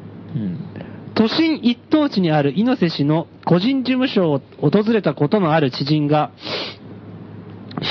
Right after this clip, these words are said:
Speaker 2: 書が派手で綺麗な姉ちゃんばかり、やたらたくさんいて、銀座のクラブのようだったと語っていたことがあり、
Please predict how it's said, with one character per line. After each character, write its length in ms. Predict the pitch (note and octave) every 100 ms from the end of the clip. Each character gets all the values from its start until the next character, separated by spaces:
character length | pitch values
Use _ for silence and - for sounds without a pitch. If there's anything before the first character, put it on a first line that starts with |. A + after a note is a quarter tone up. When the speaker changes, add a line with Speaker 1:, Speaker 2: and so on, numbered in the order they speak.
| - -
Speaker 2:
書 120 | E4+
が 260 | E3+ C#3 - - - - -
派 260 | - F#3+ C4+
手 40 |
で 120 | D4+ F#3
綺 180 | C4+
麗 140 | D4+ B3
な 120 | D#3
姉 180 | F#3+ A#3
ち 100 | D#3
ゃ 60 |
ん 80 | C3
ば 140 | D3 F#3+
か 140 | D#3+
り、 140 | A#2+ - - - -
や 160 | D#3+ F#3
た 100 | C4
ら 100 | B3
た 140 | G#3+
く 100 | -
さ 140 | -
ん 80 | G3+
い 60 | F#3
て、 260 | F#3+ D#3+ C3
銀 220 | E3+ G#3+
座 140 | C#4+
の 60 | B3+
ク 180 | - C#4+
ラ 120 | C#4+
ブ 100 | A3+
の 120 | E3
よ 180 | D3+ G#3
う 40 | F3+
だ 100 | C3+
っ 60 |
た 120 | -
と 80 | C#3+
語 260 | - F3+ F3+
っ 60 |
て 120 | F3 G3
い 60 |
た 100 | G3+
こ 100 | F#3+
と 80 | G#3
が 140 | E3 D3
あ 60 |
り、 200 | C#3 C3